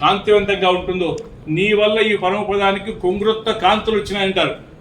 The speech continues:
మనం ఏంటి చూసి ఇవన్నీ అబద్ధాలు, దొంగ మాటలు, ఇవన్నీ ప్రశంసలు, లేనిపోని ముచ్చట్లు అనుకుంటాం, కానీ వాస్తవమే. ఒక లక్ష రూపాయలు డిపాజిట్ చేయాల్సి వచ్చిన చోట తొమ్మిది వందల తొంభై తొమ్మిది వేల తొంభై తొమ్మిది ఉన్నా, ఒక రూపాయి డిపాజిట్తో తక్కువైతే ఆ ఎ-, ఎ-, ఎలక్షన్ దగ్గర తీసుకోరు.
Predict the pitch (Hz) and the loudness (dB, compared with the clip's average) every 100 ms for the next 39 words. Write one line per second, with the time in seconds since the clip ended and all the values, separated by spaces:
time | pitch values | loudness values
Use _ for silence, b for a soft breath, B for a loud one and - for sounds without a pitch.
0 | 160 175 185 202 202 208 - 190 196 202 | -6 -2 0 0 -2 -4 0 0 0 0
1 | 175 185 190 190 202 170 170 185 185 185 | 2 0 0 2 2 0 -4 -2 -2 0
2 | 196 175 180 202 170 170 196 185 196 190 | 0 0 -2 -4 -6 -6 -6 -2 0 2
3 | 170 190 190 196 185 - 190 180 175 - | 2 0 0 0 0 -4 -2 -2 -2 0
4 | 170 - - 143 151 165 175 190 143 - | 0 -2 -2 -2 2 2 2 -2 -4 -8
5 | - - - - 165 165 160 - 190 202 | -16 -20 -20 -12 -6 -2 -2 0 0 2
6 | 208 214 214 196 180 202 202 190 185 196 | 2 4 6 6 4 4 2 2 4 4
7 | 185 185 190 190 190 196 175 190 196 196 | 2 -4 -4 -4 -4 -4 -2 2 4 2
8 | 190 190 185 - - - 170 190 196 196 | 0 2 2 0 -10 -8 -4 2 4 4
9 | 190 190 190 196 190 180 196 196 190 175 | 4 4 6 4 2 0 2 2 0 0
10 | 190 185 185 180 185 208 240 - - - | 2 2 2 0 2 2 2 0 -14 -10
11 | 175 180 190 185 190 214 180 180 190 190 | -8 -4 2 2 4 2 2 2 2 2
12 | 190 190 170 175 196 190 214 185 175 165 | 0 -4 -4 -4 -4 -2 -2 0 0 2
13 | 160 170 160 160 180 208 202 208 190 190 | 0 0 0 0 0 0 -2 -4 -2 -2
14 | - 247 247 175 - | -2 -6 -4 -4 -4